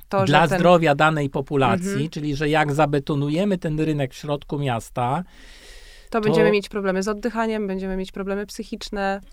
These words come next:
Speaker 2: I
Speaker 1: Mhm.
Speaker 2: być może to jest hipoteza, ale myślę, że prawdopodobna, część mieszkańców nam obumrze zwyczajnie,
Speaker 1: Hmm.
Speaker 2: że po prostu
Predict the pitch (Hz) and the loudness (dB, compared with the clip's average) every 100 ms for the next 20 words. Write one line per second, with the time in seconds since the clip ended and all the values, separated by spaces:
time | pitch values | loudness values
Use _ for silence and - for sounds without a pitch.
0 | - - 185 202 214 202 160 175 - 180 | -20 -10 -4 -2 -2 -2 -2 -2 -2 -2
1 | 185 208 185 190 190 180 185 185 - 160 | 0 0 -2 0 2 4 2 -2 -4 -4
2 | 151 - - 185 185 160 180 151 143 147 | -4 -8 -8 -4 -2 0 0 0 -2 -4
3 | 156 190 262 294 - 226 185 165 - 160 | -6 -6 -6 -8 -4 -2 -2 -2 -2 -4
4 | 156 160 165 160 156 147 147 240 254 226 | -2 -4 -2 0 0 -2 -6 -6 -6 -4
5 | 180 - 156 147 139 147 127 151 214 262 | -6 -4 -8 -6 -8 -6 -8 -6 -6 -2
6 | 185 117 110 117 120 175 180 - 104 101 | 0 0 -2 -4 -6 -6 -8 -4 -4 -4
7 | 104 110 180 226 - - 180 170 156 - | -8 -8 -10 -10 -18 -12 -10 -10 -12 -18
8 | - - - - - - - 185 - - | -18 -18 -20 -20 -20 -20 -12 -12 -10 -14
9 | - 240 175 139 - | -12 -6 -4 -4 -6